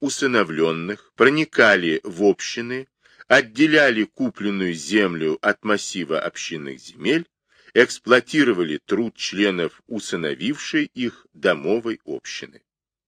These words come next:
Подобными ростовщическими операциями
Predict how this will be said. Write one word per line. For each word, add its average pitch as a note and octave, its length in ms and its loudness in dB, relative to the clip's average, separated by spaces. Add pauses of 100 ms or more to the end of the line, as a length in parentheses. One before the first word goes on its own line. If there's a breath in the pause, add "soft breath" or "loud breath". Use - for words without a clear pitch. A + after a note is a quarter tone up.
(880)
Подобными F#3 840 4
ростовщическими A2+ 1300 -4
операциями D#3+ 880 -2